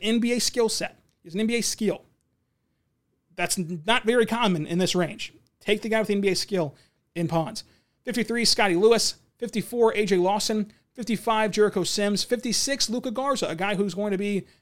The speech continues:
uh, puzzling for some casual fans to see stumble drown, down the draft because you know him.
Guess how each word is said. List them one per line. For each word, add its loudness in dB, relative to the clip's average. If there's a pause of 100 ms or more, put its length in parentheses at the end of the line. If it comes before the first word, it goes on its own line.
(160)
uh, -8
puzzling 0
for -2
some -2
casual -2
fans -4
to -10
see -4 (280)
stumble 0
drown, -2
down 0
the -2
draft -4
because 0 (560)
you 2
know 8
him. -10